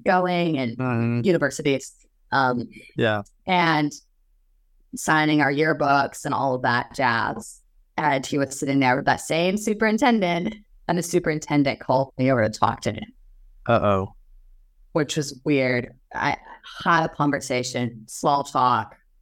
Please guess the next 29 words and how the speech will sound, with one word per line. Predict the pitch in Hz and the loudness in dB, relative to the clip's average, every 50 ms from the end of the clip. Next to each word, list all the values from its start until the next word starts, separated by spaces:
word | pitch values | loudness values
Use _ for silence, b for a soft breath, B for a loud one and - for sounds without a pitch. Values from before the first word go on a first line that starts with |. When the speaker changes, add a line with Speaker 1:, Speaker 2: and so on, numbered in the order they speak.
| _ _ _ | _ _ _
Speaker 1:
went | 208 208 185 | -2 0 2
on | 160 147 143 | 2 2 2
my | 147 139 | 2 2
way. | 135 131 120 123 113 - - | 2 2 2 2 0 0 -2
I | - 139 | -2 -2
was | 143 147 143 - - | -2 -2 -4 -4 -4
like, | - - - - | -4 -4 -2 -2
"Okay, | - 208 202 190 185 | -2 0 0 -2 -2
cool, | - - 214 180 - - - - | 0 0 0 0 -2 -4 -10 -6
Speaker 2:
Yeah. | - 101 | -4 -2
Speaker 1:
done, | 175 170 160 160 - - - | 0 0 0 -2 -4 -6 -4
out." | 139 120 123 123 - - - - - - - | -2 0 0 0 -2 -4 -12 -14 -12 -6 -4
Speaker 2:
Get | 139 123 110 | -2 0 0
me | 123 120 | 0 0
outta | 117 120 120 123 117 | 0 0 0 0 0
here. | 113 107 107 98 - _ _ _ _ _ _ _ _ _ _ _ _ _ | 0 -2 -2 -4 -6 _ _ _ _ _ _ _ _ _ _ _ _ _
Speaker 1:
Yeah. | - 196 185 156 139 127 127 120 - - - _ _ - | -2 0 2 2 2 0 -2 -4 -4 -8 -14 _ _ -4
And | 143 160 156 147 | -2 0 2 2
then | 135 131 123 | 0 0 0
after | 131 135 131 131 - 139 127 | 0 0 0 -2 -2 -4 -4
that, | 127 - - - - - | -4 -4 -6 -6 -10 -12
I | - | -14
just | - - - - | -14 -16 -16 -14
picked | - - - - | -14 -12 -10 -8
it | - | -6
right | - 123 - - | -6 -6 -8 -8
back | - - - - | -8 -8 -8 -6
up. | - - - - - _ _ _ - - | -6 -6 -6 -8 -10 _ _ _ -6 -4
And | 110 90 104 - - 107 - - | -2 -2 -2 -2 -4 -6 -8 -10